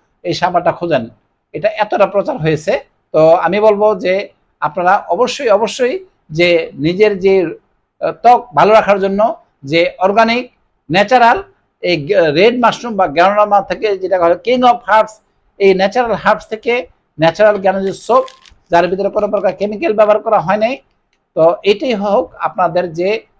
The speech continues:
ত্বকের জন্য সা-, সাথী, এটা আপনারা মুখে ব্যবহার করতে পারবেন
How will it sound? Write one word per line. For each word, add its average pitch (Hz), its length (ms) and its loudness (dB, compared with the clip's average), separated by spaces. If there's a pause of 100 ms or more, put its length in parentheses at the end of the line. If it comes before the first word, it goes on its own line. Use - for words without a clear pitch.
(120)
ত্বকের 240 540 -2
জন্য 202 240 -4
সা-, 170 200 -6
সাথী, 151 440 -10 (300)
এটা 165 180 -2
আপনারা - 200 0
মুখে 226 280 0
ব্যবহার 226 260 0
করতে 247 200 -4
পারবেন 233 300 0